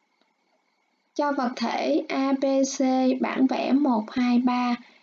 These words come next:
đánh dấu vào bảng địa chỉ sự tương quan giữa vật thể với bản vẽ.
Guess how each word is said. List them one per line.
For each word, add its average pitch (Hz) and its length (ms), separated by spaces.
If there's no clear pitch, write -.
đánh 262 240
dấu 277 220
vào 294 180
bảng 233 280
địa 226 180
chỉ 214 160
sự 247 340
tương 247 300
quan 240 240
giữa 214 120
vật 226 280
thể - 280
với 269 120
bản 240 260
vẽ. - 260